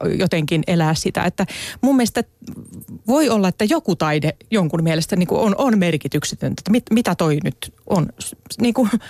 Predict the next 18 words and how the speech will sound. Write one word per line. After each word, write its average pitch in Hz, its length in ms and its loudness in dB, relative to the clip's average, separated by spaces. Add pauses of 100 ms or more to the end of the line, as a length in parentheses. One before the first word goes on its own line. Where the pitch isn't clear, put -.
(120)
Pave 226 220 2
sanoi, 202 260 2
että - 200 -6
fine. 180 360 0 (680)
Mut 220 180 2
tota, 226 340 0 (560)
mulla 294 200 2
on 277 80 2
yksi 330 220 0
esimerkki 226 500 2
semmosesta, 185 480 0
niinku, 170 220 0
että 180 160 -4
miten, 196 320 0 (1080)
mitä 185 180 2
mä 175 100 4
nyt, - 180 -2
ö, 170 320 2